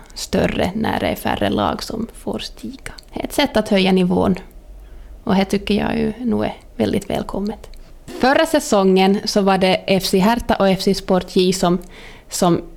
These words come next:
degraderades till division två. Och i deras ställe så kom E B K och V J S upp. Och E B K är från Esbo och V J S från Vanda. Och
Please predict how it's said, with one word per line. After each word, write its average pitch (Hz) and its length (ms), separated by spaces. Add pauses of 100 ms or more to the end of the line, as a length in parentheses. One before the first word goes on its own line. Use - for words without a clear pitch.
degraderades 180 840
till 190 100
division 185 400
två. - 420 (260)
Och 196 120
i 190 40
deras 226 320
ställe 220 440
så 202 140
kom 185 320
E 233 220
B 254 280
K 247 220
och 208 260
V 202 220
J 190 340
S - 340 (120)
upp. - 340 (200)
Och 185 420 (360)
E 196 160
B 196 160
K 196 260
är 175 100
från 175 280 (120)
Esbo 220 460
och 190 420
V 190 140
J 185 500
S 190 260
från 175 360
Vanda. 190 480 (1200)
Och - 340